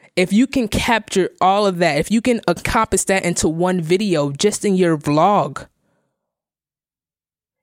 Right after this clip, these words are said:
just in your vlog, and it's, you know, that is no pressure. It's low pressure. If you're creating a work for a business owner that you believe in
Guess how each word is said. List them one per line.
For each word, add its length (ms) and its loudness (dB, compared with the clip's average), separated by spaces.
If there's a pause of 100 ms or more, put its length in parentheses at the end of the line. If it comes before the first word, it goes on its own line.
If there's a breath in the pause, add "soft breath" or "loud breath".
just 300 0
in 140 2
your 180 4
vlog, 540 2 (100)
and 180 0
it's, 360 0 (320)
you 120 2
know, 160 4
that 680 -2 (880)
is 180 2
no 220 4
pressure. 420 0
It's 160 0
low 200 2
pressure. 560 -2 (480 soft breath)
If 160 0
you're 80 2
creating 720 0 (520)
a 160 2
work 360 2
for 180 2
a 60 2
business 340 2
owner 280 2
that 200 0
you 60 2
believe 340 0
in 300 0